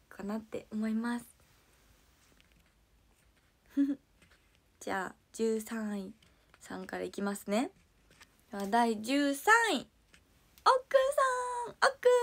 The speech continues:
ありがとう。パチパチ。はい、第十二位。炭酸せんべいさん。炭酸せんべいさん、ありがとう。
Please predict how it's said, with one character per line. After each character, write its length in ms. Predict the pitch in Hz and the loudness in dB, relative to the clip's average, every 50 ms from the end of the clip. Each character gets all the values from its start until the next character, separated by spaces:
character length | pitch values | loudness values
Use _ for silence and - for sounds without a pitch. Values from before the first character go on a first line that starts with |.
| 480 480 480 480 480 480 480 494 508 - - _ - | 4 2 0 0 -2 -4 -6 -10 -14 -18 -14 _ -6
あ 20 | 302 | -4
り 140 | 311 330 349 | -2 0 0
が 160 | 359 359 359 | 0 0 0
と 680 | 359 - 320 330 330 330 320 320 320 320 320 311 277 | -2 -2 -2 -2 0 0 -2 -2 -2 0 0 -2 -2
う。 40 | - - - _ - - - _ - - - _ - | -4 -6 -10 _ -18 -18 -18 _ -18 -20 -18 _ -12
パ 140 | - 240 247 | -8 -8 -8
チ 140 | 247 - - | -8 -8 -8
パ 180 | - 233 233 | -6 -6 -6
チ。 760 | 226 - - 233 233 226 226 226 220 220 214 208 196 190 185 - _ _ _ _ _ _ - - | -6 -8 -8 -6 -4 -4 -4 -2 -2 -2 -4 -4 -6 -8 -10 -14 _ _ _ _ _ _ -20 -12
は 140 | - - 277 285 | -4 0 0 0
い、 140 | 277 - _ _ - - | 0 -2 _ _ -14 -6
第 280 | - 254 254 240 233 202 | -2 0 2 2 2 0
十 320 | 196 208 262 269 277 269 | 0 -2 -2 0 0 0
二 300 | 254 254 277 339 339 277 | 0 0 0 0 0 -2
位。 60 | - - _ _ _ _ _ _ _ _ _ _ _ _ | -6 -10 _ _ _ _ _ _ _ _ _ _ _ _
炭 240 | - 320 349 381 381 | 0 2 2 4 4
酸 220 | 403 392 403 403 | 4 4 4 4
せ 120 | 392 403 403 | 2 0 0
ん 100 | 392 392 | 0 0
べ 180 | 381 381 381 | 2 0 0
い 40 | 392 | 0
さ 640 | 370 359 330 339 339 330 320 302 302 302 294 285 | 0 0 0 2 0 0 0 0 0 -2 -2 -2
ん。 180 | 277 262 254 262 _ _ _ - - _ _ _ _ _ - | -2 -4 -6 -10 _ _ _ -20 -20 _ _ _ _ _ -10
炭 180 | - 381 427 | -8 -6 -6
酸 20 | 453 | -4
せ 60 | 466 | -4
ん 0 | |
べ 0 | |
い 40 | 480 523 508 508 523 523 508 508 494 494 494 494 | -6 -6 -6 -6 -6 -4 -4 -6 -6 -8 -10 -10
さ 80 | - - 453 415 | -12 -14 -14 -14
ん、 60 | - _ | -14 _
あ 80 | - - | -10 -8
り 140 | - 247 - | -6 -4 -2
が 180 | - - 262 | 0 0 0
と 720 | - - - - 349 349 349 370 370 370 370 359 359 330 | 0 0 0 2 2 4 4 4 4 4 4 4 4 2
う。 20 | - | 2